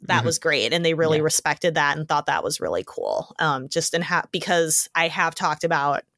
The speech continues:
Speaker 1: with some of my colleagues how important it is to me to empower women in gaming and how passionate I am about that.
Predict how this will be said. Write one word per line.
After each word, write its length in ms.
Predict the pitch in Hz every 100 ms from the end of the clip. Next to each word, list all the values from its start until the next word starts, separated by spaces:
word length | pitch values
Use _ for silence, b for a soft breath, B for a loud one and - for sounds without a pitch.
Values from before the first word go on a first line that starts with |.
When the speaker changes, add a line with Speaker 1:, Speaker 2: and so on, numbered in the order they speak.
| -
Speaker 1:
with 160 | 160
some 140 | - 170
of 60 | 160
my 120 | 156
colleagues 720 | - 143 139 135 135 - - b b _ _
how 220 | - 165
important 580 | 156 156 170 160 165 143 -
it 120 | 156
is 200 | 147 -
to 80 | 170
me 160 | 156 147
to 140 | 160
empower 600 | 151 - - 151 147 147
women 380 | 143 139 131 131
in 180 | 76 139
gaming 520 | 98 87 69 - 170 _
and 200 | - 147 151
how 480 | 170 143 147 - - _ _ -
passionate 560 | - 160 160 - 165 -
I 100 | 151
am 140 | 139
about 320 | 135 - - -
that. 240 | 85